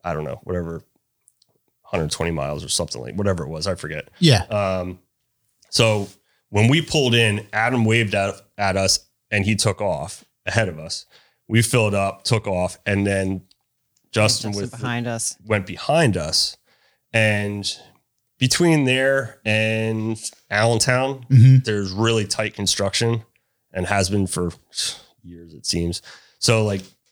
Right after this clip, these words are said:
Speaker 1: we had to go through that. So it wasn't really that fast. Like, you go, like, seventy-five, eighty-ish or so, but also you're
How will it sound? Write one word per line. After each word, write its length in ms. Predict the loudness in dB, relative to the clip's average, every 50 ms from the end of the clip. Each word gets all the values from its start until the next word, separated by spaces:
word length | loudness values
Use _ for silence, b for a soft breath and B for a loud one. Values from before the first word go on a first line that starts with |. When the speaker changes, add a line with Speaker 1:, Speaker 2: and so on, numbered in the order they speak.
| _ _ -2
Speaker 1:
we 80 | 2 2
had 100 | 4 4
to 60 | 4
go 180 | 4 4 4
through 200 | 2 0 -2 -2
that. 260 | -2 -2 -2 -2 -2 0
So 100 | 0 2
it 40 | 4
wasn't 360 | 4 2 2 0 -2 -2 -2
really 220 | -2 0 -2 -2 -2
that 260 | -2 -2 -2 -4 -4
fast. 340 | -2 -2 0 0 0 0 0
Like, 160 | -2 -2 -4 -2
you 40 | 0
go, 120 | 0 2
like, 220 | 2 2 2 2 2
seventy-five, 680 | 2 2 2 2 2 0 0 0 0 0 0 0 -2 -4
eighty-ish 720 | -4 -4 -2 -2 0 0 0 0 0 0 0 0 0 0
or 60 | 0
so, 260 | 0 0 0 0 0 0
but 240 | 0 -2 -4 -2 0
also 300 | 0 2 2 2 2 2 2
you're 380 | 2 2 2 0 -2 -2 -4